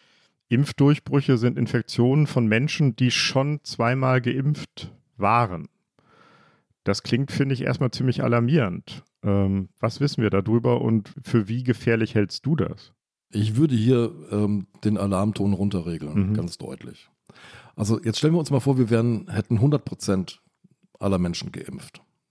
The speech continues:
Speaker 2: Dann ist jede Infektion, die wir sehen werden, und wir werden welche sehen, ein Impfdurchbruch. Dann haben wir hundert Prozent Impfdurchbrüche. Der Punkt ist doch, in welcher Art und Weise schützen die Impfungen? Und die Impfungen schützen eben nachweislich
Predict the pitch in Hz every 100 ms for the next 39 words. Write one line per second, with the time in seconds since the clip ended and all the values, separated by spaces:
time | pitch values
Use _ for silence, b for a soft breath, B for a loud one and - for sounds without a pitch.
0 | _ - 95 101 - 101 - 104 139 143
1 | 110 101 - 107 107 98 95 85 92 107
2 | 110 104 107 92 90 85 98 92 73 82
3 | 73 76 85 - 82 87 - - - -
4 | - - - 120 _ _ - 90 92 82
5 | 104 87 - - 82 85 - 82 78 -
6 | - - - - B B B B 101 98
7 | 151 190 147 - 117 - - - 107 107
8 | 110 107 92 - 101 82 98 98 - -
9 | 95 92 - - - - - - - 95
10 | 101 - 127 123 113 107 135 - - 131
11 | 113 113 113 107 B B B B B 98
12 | 101 131 139 110 123 123 131 131 -